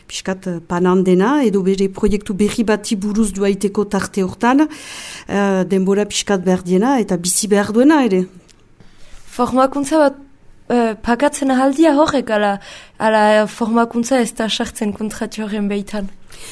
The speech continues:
Speaker 1: Ala, formakuntzain sistema, pixkat, eh, berezia da, baina, eh, Akitaniako, eh, regioneak, eskualdeak, urte guziz finkatzen du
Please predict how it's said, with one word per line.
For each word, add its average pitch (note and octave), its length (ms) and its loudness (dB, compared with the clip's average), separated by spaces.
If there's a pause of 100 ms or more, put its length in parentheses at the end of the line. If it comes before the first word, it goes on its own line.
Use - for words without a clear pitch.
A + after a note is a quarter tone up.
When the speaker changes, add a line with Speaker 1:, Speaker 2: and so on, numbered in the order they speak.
(360)
Speaker 1:
Ala, G3 220 2 (240)
formakuntzain B3 840 2
sistema, B3 760 2 (140)
pixkat, - 500 -6
eh, F3 400 -2 (340)
berezia F#3+ 580 0
da, G3 180 2
baina, G3+ 340 4
eh, F#3+ 580 0 (180)
Akitaniako, G#3 920 -2
eh, F#3 160 -2
regioneak, F#3 520 -2
eskualdeak, A3 540 -2 (360)
urte G3+ 260 -6
guziz A#3 680 0
finkatzen A3+ 600 0
du A#3 220 0